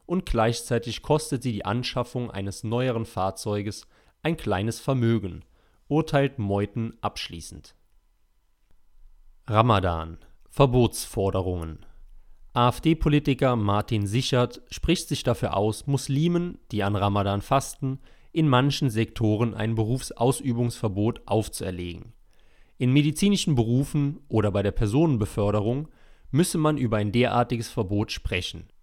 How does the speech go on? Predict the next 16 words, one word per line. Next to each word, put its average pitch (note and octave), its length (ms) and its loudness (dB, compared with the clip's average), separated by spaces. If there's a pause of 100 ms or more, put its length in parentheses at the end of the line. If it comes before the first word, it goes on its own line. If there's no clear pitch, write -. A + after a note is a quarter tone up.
so C#3 160 4
Sichert B2+ 480 4
in B2 160 0
einem B2+ 240 2
Interview A#2+ 560 2
mit G#2+ 300 0
David G2 340 2
Berger A#2 600 0
auf D3+ 180 -2
Philosophia G2+ 760 0
Perennis. F#2 800 -2 (580)
Arbeitgeber, C#3+ 840 2 (180)
die C#3 100 -4
keine E3+ 320 2
Möglichkeit A#2 720 2
haben, G2+ 380 -2